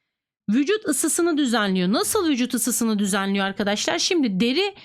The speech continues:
vücudumuzdaki en büyük organ. Öncelikle onu söyleyeyim. Yani vücudumuzun en büyük organı. Burada vücut ısısını düzenlemesi tamamen reseptörlerin a-, ısıyı algılamasıyla alakalı bir durum ve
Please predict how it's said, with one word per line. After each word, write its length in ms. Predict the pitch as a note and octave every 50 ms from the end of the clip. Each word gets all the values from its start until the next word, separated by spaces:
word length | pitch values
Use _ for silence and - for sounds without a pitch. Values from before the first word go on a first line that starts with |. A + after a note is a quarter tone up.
| - - _ -
vücudumuzdaki 680 | B3 C4+ D4+ E4 C4+ E4+ E4 E4 D#4 C#4 F4+ F4 -
en 400 | - - C#4 D4+ E4+ E4 D#4+ D4
büyük 200 | B3+ C#4+ D4+ D#4+ D#4+ - -
organ. 500 | - A3+ B3 B3+ A#3 A#3 A3 F#3+ F#3 F#3 -
Öncelikle 480 | - A#3 A#3 G#3+ A3+ G#3 A3 - D#4 D#4
onu 160 | C4+ B3 B3
söyleyeyim. 440 | - - A3 F3+ E3 D#3 E3 F3 G3+
Yani 260 | G#3 G3+ F#3+ F#3+ G#3
vücudumuzun 580 | C4 C4+ A#3+ A3 F#3+ G3+ G3+ G#3 A3 C#4+ B3+ - -
en 300 | B3 C#4 D4 C#4+ B3 A3
büyük 260 | A#3 C4+ C4+ - -
organı. 440 | G#3 G#3+ G#3+ G3 G3 G3+ G3 F#3 F3+ - - - - - _ _ _ _ _ _ _ -
Burada 340 | A#3+ F4 G4+ F4 E4 C#4 A3+
vücut 280 | C4 C#4+ D#4+ F4+ -
ısısını 440 | F4+ C#4+ - D4+ - E4+ E4+ D#4+ C4
düzenlemesi 640 | C#4 B3+ C#4+ C#4 C#4 C#4+ C#4+ C#4 D4 D4 - F4+ E4+
tamamen 600 | - C4+ B3+ C#4 E4 F4 E4 D#4 D#4+ D#4+ D4+ B3+
reseptörlerin 840 | B3+ B3+ - - D4+ D4 - - D4 C#4+ C#4+ C#4 C#4+ D4+ E4+ D4 -
a-, 220 | - A3+ A3+ A3
ısıyı 440 | A3 - - - - - C#4+ C#4+ D4
algılamasıyla 920 | - A3 A3+ A#3 A3+ A#3+ B3 B3+ B3+ B3+ B3+ B3 - - C4+ A3+ A#3 - -
alakalı 520 | G3 G3+ F#3+ F#3 F#3 - - F#3+ F#3 F3
bir 120 | F3+ F3
durum 280 | E3+ F3+ A3+ B3+ B3+ A#3+
ve 160 | C4+ C#4+ D4